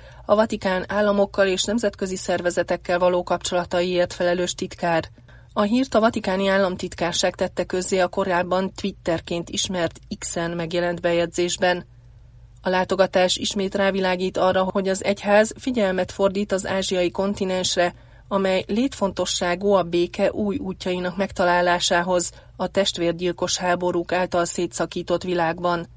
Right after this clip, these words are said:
A koreai miniszterelnökkel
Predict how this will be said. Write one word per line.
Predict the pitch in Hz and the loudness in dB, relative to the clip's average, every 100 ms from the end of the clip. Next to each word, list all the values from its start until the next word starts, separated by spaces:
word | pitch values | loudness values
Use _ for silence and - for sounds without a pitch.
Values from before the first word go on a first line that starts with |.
| - - - - - | -20 -20 -20 -20 0
A | 196 | 2
koreai | 185 247 254 226 208 | 2 2 4 4 4
miniszterelnökkel | 214 226 202 - 175 170 175 175 - 175 170 | 4 2 0 0 2 2 0 -4 -2 0 0